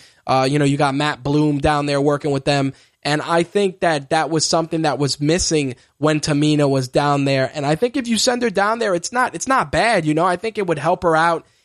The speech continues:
and allow her to be a better performer. Hell, you sent Zack Ryder down there and,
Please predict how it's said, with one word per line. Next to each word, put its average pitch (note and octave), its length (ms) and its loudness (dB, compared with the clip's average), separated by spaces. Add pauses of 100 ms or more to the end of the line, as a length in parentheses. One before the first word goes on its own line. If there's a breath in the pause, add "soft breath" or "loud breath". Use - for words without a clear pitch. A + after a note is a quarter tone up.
and D3+ 140 -2
allow D#3 260 0
her D#3+ 120 0
to D3+ 100 -2
be D#3+ 160 0
a C#3+ 60 0
better D#3 240 0
performer. E3+ 480 -2
Hell, E3 380 -2 (240 soft breath)
you F3 180 -4
sent G#3+ 300 0
Zack F3+ 300 0
Ryder G3 380 0
down D#3 280 0
there D3 240 2
and, C3 220 -4